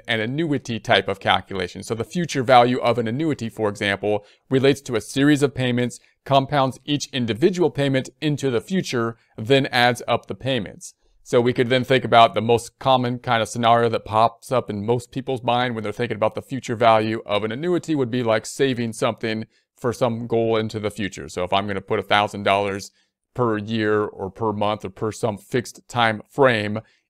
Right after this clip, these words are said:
into a savings account and I'm earning a standard rate of return on it, where will I be at the end of a set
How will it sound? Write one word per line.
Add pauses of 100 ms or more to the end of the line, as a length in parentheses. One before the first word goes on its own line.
(120)
into
a
savings
account
and
I'm
earning
a
standard
rate
of
return
on
it, (280)
where
will
I
be
at
the
end
of
a
set